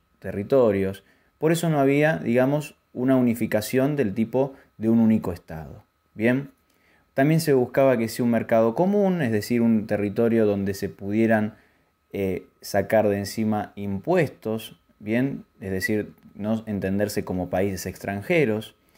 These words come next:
que se promueva la igualdad social, ¿no? E-, entre todas las tipos de etnias, es decir,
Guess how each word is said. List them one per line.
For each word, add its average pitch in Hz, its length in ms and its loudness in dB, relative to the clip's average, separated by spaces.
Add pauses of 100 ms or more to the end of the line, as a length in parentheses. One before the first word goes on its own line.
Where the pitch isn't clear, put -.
(300)
que 139 140 -2
se 147 180 0
promueva 151 500 4
la 127 80 4
igualdad 120 340 4
social, 123 640 2
¿no? 113 160 -2 (100)
E-, 101 200 -8
entre 101 300 0
todas 107 260 4
las 95 360 0 (100)
tipos 101 280 -6
de 123 200 4
etnias, 104 420 -2 (460)
es 101 100 -10
decir, 98 520 -4